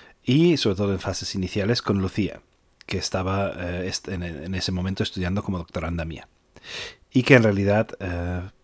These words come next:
probó el ejercicio en un contexto industrial. Creo que lo mencioné en los primeros episodios. Así que, por todas las veces que podría haber tomado más crédito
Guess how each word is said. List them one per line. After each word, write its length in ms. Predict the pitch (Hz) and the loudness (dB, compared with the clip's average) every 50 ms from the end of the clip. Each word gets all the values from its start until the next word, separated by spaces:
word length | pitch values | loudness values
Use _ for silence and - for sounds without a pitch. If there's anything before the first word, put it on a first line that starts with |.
| _ | _
probó 400 | - - 95 80 87 120 147 135 | -6 -4 -4 0 4 6 8 8
el 60 | 107 98 | 6 6
ejercicio 580 | - 107 95 - - 107 98 - 123 135 131 - - | 2 -2 -4 -4 -4 -4 -2 2 2 2 2 0 -4
en 320 | - 104 95 95 92 90 | -6 -4 -4 -2 -2 -4
un 80 | 92 87 | -4 -4
contexto 420 | - 95 92 107 98 - - 107 | -6 -4 -2 -2 -2 -2 -2 -2
industrial. 480 | 95 92 90 - - - 76 - - - - | 0 0 -2 -2 -4 -6 -8 -10 -10 -12 -12
Creo 220 | - - 95 92 82 | -8 -4 -4 -4 -2
que 60 | 95 | -2
lo 60 | 87 | -2
mencioné 500 | 87 87 82 - - 90 90 95 101 98 | -2 -4 -4 -6 -6 -6 -4 -4 -4 -4
en 180 | 92 87 85 82 | -4 -6 -6 -6
los 160 | 82 82 - | -8 -8 -8
primeros 360 | - 95 87 85 82 82 - | -8 -6 -6 -6 -4 -6 -6
episodios. 600 | - - - - - - - - - - - - _ _ _ _ _ _ _ _ _ _ _ _ _ - | -8 -8 -10 -10 -10 -12 -12 -14 -16 -20 -20 -20 _ _ _ _ _ _ _ _ _ _ _ _ _ -8
Así 260 | - 92 - - 107 | -6 -4 -2 -2 0
que, 260 | - 151 170 170 - _ - - _ _ - _ _ _ | 4 4 2 2 0 _ -20 -20 _ _ -20 _ _ _
por 180 | - 117 - | 2 2 4
todas 160 | - 190 202 | 6 6 6
las 160 | 196 170 - - | 6 6 4 2
veces 280 | 101 - - 98 - | 0 -2 -2 -4 -6
que 100 | - 104 | -4 -4
podría 360 | 92 - 98 90 101 117 131 | -4 -2 -2 0 2 4 6
haber 180 | 120 117 110 - | 6 6 4 2
tomado 320 | - 101 95 87 80 78 | 0 -2 -2 -2 -2 0
más 240 | 87 107 120 117 - | 2 2 2 0 0
crédito 500 | - - 117 120 110 92 78 - - - | 0 2 4 4 4 4 0 -2 -6 -12